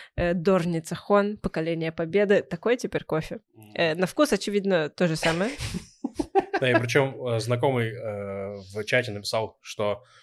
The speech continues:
Speaker 3: э, это кофе теперь выходит с флагом Израиля, со всеми этими
Speaker 1: А,
Speaker 3: штуками.
Speaker 1: да, да, и флажок
Speaker 3: И
Speaker 1: Израиля.
Speaker 3: говорит, ну, прикольно каждый, там, пару дней выкидывать флаг Израиля в мусорку. <laughs>
Speaker 1: А,
Speaker 3: Теперь, вау,
Speaker 1: вообще.
Speaker 3: патри-, патриотически.
Speaker 1: Скажи им, чтобы меньше кофе пил.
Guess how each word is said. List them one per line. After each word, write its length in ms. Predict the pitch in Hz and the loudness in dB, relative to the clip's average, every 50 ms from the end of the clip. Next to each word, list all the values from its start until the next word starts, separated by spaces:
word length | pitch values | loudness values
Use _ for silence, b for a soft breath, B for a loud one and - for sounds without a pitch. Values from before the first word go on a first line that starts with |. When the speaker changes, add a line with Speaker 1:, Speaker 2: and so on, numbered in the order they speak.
| B B B B B B B - - _ | B B B B B B B -20 -16 _
Speaker 3:
э, 80 | - 113 | -6 -4
это 340 | 117 117 107 101 123 131 123 | -2 -2 0 -2 -2 0 2
кофе 160 | 143 139 143 | 2 2 2
теперь 160 | 127 - 113 | 2 2 0
выходит 300 | 120 117 - 131 117 110 | 0 2 2 2 2 4
с 40 | - | 4
флагом 260 | 123 120 110 113 113 | 4 4 4 2 0
Израиля, 520 | 113 123 139 135 120 107 98 90 - - _ | 2 2 4 4 4 2 0 -4 -8 -12 _
со 120 | - - 104 | -16 -12 -8
всеми 200 | - 110 101 95 | -8 -6 -8 -8
этими 140 | - 101 95 | -8 -10 -6
Speaker 1:
А, 20 | |
Speaker 3:
штуками. 180 | - - 214 202 | 0 2 4 4
Speaker 1:
да, 200 | 185 190 185 175 | 6 4 4 4
да, 160 | 165 175 175 175 | 2 2 2 0
и 60 | 175 | 0
флажок 300 | - 190 190 190 185 - | -2 -4 -4 -4 -4 -2
Speaker 3:
И 60 | - 120 | 0 2
Speaker 1:
Израиля. 240 | 117 117 107 104 107 | 2 2 2 2 2
Speaker 3:
говорит, 180 | 120 123 120 123 | 2 0 2 4
ну, 100 | 147 160 | 2 2
прикольно 440 | 160 139 123 - 139 139 123 120 113 | 2 2 4 4 4 4 4 2 0
каждый, 460 | 117 123 117 113 113 113 110 107 107 | 2 2 0 0 -2 -4 -4 -4 -4
там, 240 | 104 - 107 104 101 | -2 -2 -2 -2 0
пару 240 | - 123 117 117 113 | 0 2 2 2 2
дней 160 | 113 127 127 113 | 0 0 -2 -2
выкидывать 460 | 107 - - 117 120 110 110 104 - | -4 -4 -4 -2 -2 0 0 0 -2
флаг 300 | - - - 120 107 120 | -4 -2 0 0 2 2
Израиля 440 | 110 110 107 107 104 101 101 101 95 | 2 2 2 2 2 2 0 -2 -4
в 80 | 95 107 | -2 -2
мусорку. 560 | 117 117 120 117 127 120 120 117 - - 131 | -2 -2 0 0 0 2 0 0 2 2 2
<laughs> 60 | 110 | 2
Speaker 1:
А, 80 | - - | 2 2
Speaker 3:
Теперь, 300 | 131 104 113 131 131 123 | 0 2 2 2 4 4
вау, 180 | 120 123 117 110 | 6 6 6 4
Speaker 1:
вообще. 140 | 110 - 113 | 2 0 -4
Speaker 3:
патри-, 340 | 110 110 120 113 117 - - | -4 -2 -2 -2 -2 -6 -10
патриотически. 640 | 120 113 123 113 113 104 - 101 - - 104 - - | -8 -6 -6 -6 -6 -8 -10 -12 -10 -10 -10 -10 -10
Speaker 1:
Скажи 320 | - - - 208 214 233 | -8 -2 2 4 4 4
им, 80 | 262 277 | 4 2
чтобы 300 | - - 220 202 196 190 | 0 0 -2 -2 -2 -2
меньше 320 | 202 214 208 214 - - | -2 -2 -2 -2 -4 -6
кофе 300 | - - 175 165 - 160 | -4 -2 -2 -4 -4 -8
пил. 260 | - - 160 156 165 | -10 -10 -10 -10 -10